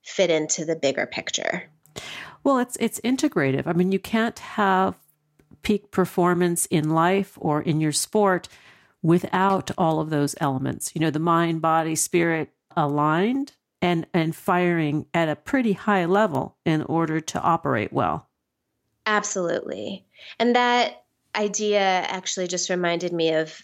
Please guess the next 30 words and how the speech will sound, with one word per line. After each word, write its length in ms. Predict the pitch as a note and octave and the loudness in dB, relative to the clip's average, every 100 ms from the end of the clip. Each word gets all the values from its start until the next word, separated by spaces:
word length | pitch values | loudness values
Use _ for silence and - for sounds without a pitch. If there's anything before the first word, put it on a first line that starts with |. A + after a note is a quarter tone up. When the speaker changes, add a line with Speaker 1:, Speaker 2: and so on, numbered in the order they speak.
| _ - | _ 0
Speaker 1:
another 300 | G3+ G3 F#3+ | 4 4 2
huge 440 | - D4 D#4+ - | 2 2 2 2
piece 280 | - G3+ G3+ | 0 0 0
of 300 | F#3 F3 F#3 | -4 -4 -12
what 240 | - F#3 F#3 | -2 0 4
I 100 | F3+ | 2
do 300 | F3 G3+ B3+ | 2 2 4
and 280 | A3 F#3+ - | 4 2 -2
what 220 | - F#3+ F#3 | -2 2 2
I 80 | |
think 220 | F3+ G3 F#3+ | 2 2 2
is 100 | F3+ | 0
applicable 500 | F3 F#3 F3+ F3 E3+ | 0 -2 0 2 2
to 160 | - - _ | 0 -4 _
anyone 680 | A3+ D4 C4+ D#3+ F#2 - F#3 - - - - - - | 0 4 2 0 -4 -6 -8 -10 -20 -20 -20 -20 -2
is 580 | A3 G#3+ G#3 G3+ G3 - - _ _ _ _ - | 4 6 6 2 -4 -8 -10 _ _ _ _ 2
there's 200 | B3 B3+ | 2 2
so 320 | - D#4 C#4+ | 0 4 4
much 400 | C#4+ C#4+ - - | 4 2 0 0
changing 640 | - - A3+ A3 G#3+ G3 F#3+ | -2 -2 2 2 2 0 0
and 80 | |
happening 520 | F#3+ F3+ F3 F3+ F3 D#3+ | -2 -4 -4 -4 -4 -2
around 380 | D3 C3 F#2 - | -2 -2 -2 -6
us, 140 | - - | -6 -6
which 160 | - | 0
I 80 | F3+ | 2
alluded 380 | F3+ E3+ E3 D#3+ | 4 4 2 2
to 140 | - | -2
before. 580 | D#3 D#3+ - - - F3+ - - - - - | -2 -4 -2 0 0 -4 -10 -20 -18 -18 -6
And 520 | G#3 G3+ G3 G3+ G3 | -2 2 2 4 2